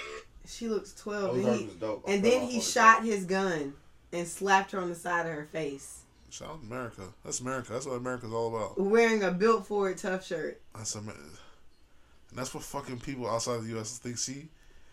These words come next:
Speaker 3: and they think like, "Oh, that's what Americans do."
Speaker 1: <laughs>
Speaker 3: That's what Americans do.
Speaker 1: And on that note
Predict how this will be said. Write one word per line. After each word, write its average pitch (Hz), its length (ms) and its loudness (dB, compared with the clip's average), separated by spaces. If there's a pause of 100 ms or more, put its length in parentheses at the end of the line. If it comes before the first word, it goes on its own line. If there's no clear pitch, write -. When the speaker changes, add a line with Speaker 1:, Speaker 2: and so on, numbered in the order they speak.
(120)
Speaker 3:
and 104 100 -10
they 101 60 -6
think 107 220 -8
like, 92 220 -8
"Oh, 170 140 -12 (380)
that's - 220 -6
what 117 300 -12
Americans 214 400 -6
do." 285 240 -4 (200)
Speaker 1:
<laughs> 466 200 -2 (1160)
Speaker 3:
That's 165 160 -8
what 190 100 -6
Americans 254 440 -4
do. 285 220 -4 (2500)
Speaker 1:
And 175 180 -2
on 165 160 -6
that 165 220 -6
note 151 260 -8